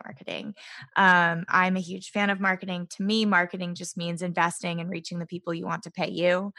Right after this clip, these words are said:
um, spending time, energy, and money reaching people that you ultimately want to pay you. And what I really like about what you talk about is marketing is about who stays.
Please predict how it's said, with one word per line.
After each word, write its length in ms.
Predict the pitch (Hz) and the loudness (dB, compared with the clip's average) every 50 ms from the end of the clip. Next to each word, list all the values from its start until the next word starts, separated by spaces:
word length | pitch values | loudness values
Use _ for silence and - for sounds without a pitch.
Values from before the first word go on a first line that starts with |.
| - - - - - - - - | -14 -14 -14 -14 -14 -14 -6 2
um, 540 | - 196 190 180 175 170 165 160 160 160 165 | 6 6 8 8 8 6 6 4 2 -2 -4
spending 400 | - - - 190 175 170 170 175 | -6 -4 -2 0 0 0 -2 -6
time, 480 | - - 196 185 170 165 165 160 165 165 - | -4 0 2 4 6 6 4 4 0 -2 -2
energy, 800 | - 180 175 165 170 175 175 180 185 175 165 165 165 165 170 - _ - | -2 -2 -2 0 -2 -4 -4 -4 -4 -4 -2 -4 -4 -6 -8 -10 _ -4
and 360 | - 170 160 160 165 180 180 - - | -2 -2 0 0 -2 -4 -6 -8 -2
money 420 | 190 185 185 185 180 170 170 170 175 | 2 4 4 4 4 2 -2 -4 -6
reaching 360 | 180 170 175 - - 185 190 | -6 -6 -6 -6 -8 -10 -8
people 280 | - 208 185 - 185 175 | -10 -10 -8 -6 -6 -4
that 180 | 196 - - 190 | -4 -4 -4 -4
you 100 | 190 175 | -4 -2
ultimately 460 | 170 175 - - 180 170 - - 185 | -2 -4 -4 -6 -10 -10 -8 -8 -6
want 180 | 196 196 190 - | -6 -6 -6 -8
to 60 | - - | -12 -8
pay 180 | - 196 180 | -4 -2 -2
you. 180 | 170 165 - 196 - - - - - - - - - - - | -2 -2 -4 -8 -10 -14 -20 -20 -18 -18 -20 -18 -8 0 2
And 280 | 208 208 202 202 202 - - | 4 6 6 6 4 2 0
what 180 | 196 208 208 | 4 4 6
I 60 | 208 202 | 6 6
really 360 | 202 196 226 240 269 302 285 | 4 2 2 2 2 2 2
like 240 | 240 208 190 196 - | 2 2 0 0 -2
about 500 | 196 185 180 175 170 170 170 165 - - _ _ _ | -2 0 2 2 4 4 4 2 0 -2 _ _ _
what 240 | - 202 170 - - | -4 -4 -4 -4 -2
you 160 | 208 254 294 | -4 -4 -4
talk 300 | 294 - 214 196 185 - | -4 -2 0 0 0 -2
about 360 | 185 190 185 175 175 175 - | -2 0 2 4 4 4 2
is 220 | - 185 185 175 180 | 2 -2 -2 0 2
marketing 380 | 185 180 185 - 208 208 202 | 2 2 2 0 -2 -2 -2
is 120 | 196 196 180 | -2 -4 -4
about 280 | 180 180 170 - - | -2 0 0 0 -2
who 160 | 170 180 175 165 | -4 -6 -6 -6
stays. 640 | - - - - 160 - - - - - - - | -8 -8 -4 -2 -2 -2 -2 -8 -14 -14 -16 -16